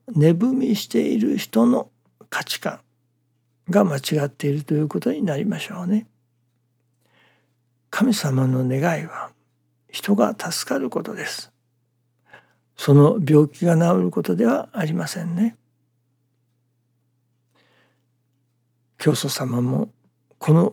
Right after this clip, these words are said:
方の神は病気治しや災難よけの神ではない、心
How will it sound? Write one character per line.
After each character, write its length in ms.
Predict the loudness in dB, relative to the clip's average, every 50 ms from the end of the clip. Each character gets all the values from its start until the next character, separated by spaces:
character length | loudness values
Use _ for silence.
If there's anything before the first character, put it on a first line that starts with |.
| -4 _ _
方 300 | -6 -6 -2 0 0 2
の 280 | 2 2 2 0 -2 -6 -12 -14 -6
神 280 | -2 2 2 2 2
は 260 | 0 -2 -6 -10 -12 _ _ _ _ _ _ -2
病 300 | 2 4 4 4 4 2
気 200 | 2 4 4 4
治 220 | 6 4 2 2 0
し 180 | -2 -4 -6 -6
や 220 | -6 -8 -10 -14 _ _ -12
災 300 | -8 -4 0 0 2 4
難 300 | 4 6 6 4 4 2
よ 120 | 0 -2 -2
け 140 | 0 0 2
の 160 | 2 2 0
神 300 | -2 -2 -2 -2 -2 -2
で 120 | -2 -2
は 180 | -2 -2 -2 -4
な 160 | -4 -6 -8
い、 100 | -10 -16 _ _ _ _ _ _ _ _ _ _ _ _
心 440 | -18 -6 2 4 4 4 4 2